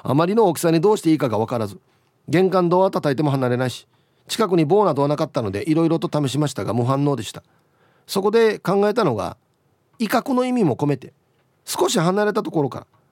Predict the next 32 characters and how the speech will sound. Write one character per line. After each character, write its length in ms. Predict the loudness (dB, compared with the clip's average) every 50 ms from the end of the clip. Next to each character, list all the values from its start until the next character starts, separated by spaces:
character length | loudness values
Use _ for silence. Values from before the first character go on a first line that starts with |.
| _ -6
ら 100 | -4 0
助 140 | 2 2 0
走、 180 | 0 -2 -10 -8
助 160 | -4 -2 -2 -2
走 160 | 0 0 2
を 160 | 2 2 2
つ 60 | 0
け 120 | -4 -6 -6
て 180 | -6 -10 -14 _ _
バ 180 | -2 -2 -2 -2
ッ 20 | _ -2
タ 80 | 0 0
の 80 | 0
近 220 | 0 -2 -4 -6 -6
く 100 | -4 -6
に 140 | -8 -8 _ -8
ジ 160 | -2 0 0
ャ 120 | 0 0 -4
ン 40 | -6
プ 120 | -6 -6
を 60 | -4
す 140 | -4 -4 -6
る 60 | -6
っ 20 | -6
て 180 | _ -8 -8
い 20 | -8
う 40 |
こ 80 | -8 -8
と 60 | -12 -12
で 40 |
し 60 | -14 -16
た。 80 | -20